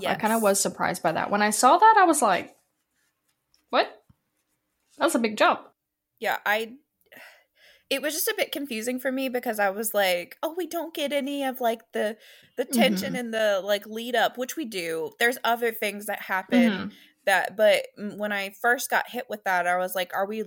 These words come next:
Speaker 2: literally just gonna deal with the aftermath of that and not get all of the exciting bits from
Speaker 1: Mm-hmm.
Speaker 2: that?" Which I was wrong. We get a lot of exciting bits. There are a lot of things that are happening.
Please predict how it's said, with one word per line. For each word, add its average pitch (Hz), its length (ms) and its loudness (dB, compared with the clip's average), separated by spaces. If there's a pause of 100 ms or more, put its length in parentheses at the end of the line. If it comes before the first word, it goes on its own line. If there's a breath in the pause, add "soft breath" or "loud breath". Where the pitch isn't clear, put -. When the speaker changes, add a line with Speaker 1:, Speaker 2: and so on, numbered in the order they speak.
(240)
Speaker 2:
literally 254 440 -8
just 190 360 -6
gonna 214 200 -6
deal 170 300 -4
with 175 140 -12
the - 140 -12
aftermath 180 600 -4
of 180 120 -8
that 180 280 2
and 170 140 -4
not 170 280 -6
get 175 180 0
all 160 180 0
of 170 120 -6
the 190 120 -12
exciting 180 680 -6
bits - 680 -6 (280 soft breath)
from 240 180 4
Speaker 1:
Mm-hmm. 302 160 4
Speaker 2:
that?" 349 280 2
Which 269 200 -4
I 233 120 2
was 294 200 -6
wrong. 220 400 -2 (360 soft breath)
We 190 360 -10
get 233 260 0
a 208 100 -6
lot 208 300 2
of 254 100 -2
exciting 208 540 -2
bits. 196 360 -2
There 185 200 0
are 180 160 0
a 180 40 -2
lot 180 200 2
of 190 140 -6
things 214 260 -6
that 202 140 -4
are 185 60 -2
happening. 202 680 -6